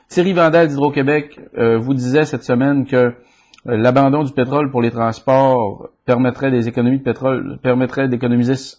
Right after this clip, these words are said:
soixante-dix pour cent du pétrole qu'on importe. Puis il vous indiquait que, compte tenu de l'efficacité plus grande des moteurs électriques, euh, ça demanderait seulement qu'on augmente de quinze pour cent la production d'électricité au Québec. C'est donc quelque chose qui est possible.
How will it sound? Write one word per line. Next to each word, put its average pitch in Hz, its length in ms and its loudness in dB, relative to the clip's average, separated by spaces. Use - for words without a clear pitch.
soixante-dix 139 560 -2
pour - 160 -12
cent 180 160 -4
du 151 80 -6
pétrole 151 320 -2
qu'on 147 140 -2
importe. 165 400 -2
Puis 120 180 2
il 117 40 2
vous 113 160 -2
indiquait 123 420 -2
que, 139 280 0
compte 123 180 -4
tenu 131 180 0
de 135 40 0
l'efficacité 123 480 -4
plus 127 140 -6
grande 139 200 -2
des 127 60 0
moteurs 117 280 0
électriques, 135 440 -4
euh, 101 320 0
ça 113 180 -4
demanderait 120 380 0
seulement 135 280 0
qu'on 127 140 -2
augmente 120 300 0
de 113 40 2
quinze 139 280 -2
pour 117 140 -8
cent 147 120 -4
la 127 100 0
production 113 440 -4
d'électricité 110 500 -6
au 120 80 -4
Québec. 107 380 -6
C'est - 140 -4
donc 151 380 0
quelque 127 180 -2
chose 139 220 -2
qui - 80 0
est 113 100 -4
possible. 151 680 0